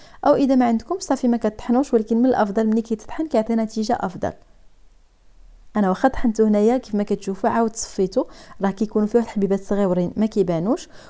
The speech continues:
ومن بعد صافي غادي نزيد هنايا اللتر الثالث من الماء، ثلاثة لتر كتهز ليا من الماء، زائد اللتر الاخير اللي هو الرابع اللي كنت خلطته مع الطحين.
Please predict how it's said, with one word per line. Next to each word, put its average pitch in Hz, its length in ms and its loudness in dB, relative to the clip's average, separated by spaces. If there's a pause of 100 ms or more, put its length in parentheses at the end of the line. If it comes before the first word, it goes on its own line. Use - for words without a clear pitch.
(120)
ومن 311 240 2
بعد 302 200 2
صافي 226 500 0
غادي 202 220 0
نزيد 196 200 0
هنايا 185 500 2
اللتر 240 340 2
الثالث 208 500 0
من 190 60 0
الماء، 170 340 2 (280)
ثلاثة 254 300 4
لتر 240 280 2
كتهز 180 400 -4
ليا 190 140 6
من 175 160 0
الماء، 220 200 0 (340)
زائد 254 360 2
اللتر 262 340 0
الاخير 233 440 2
اللي 233 180 4
هو 190 160 2
الرابع 196 380 2
اللي 302 140 2
كنت - 420 -4
خلطته 294 500 -2 (360)
مع 220 160 2
الطحين. 190 420 0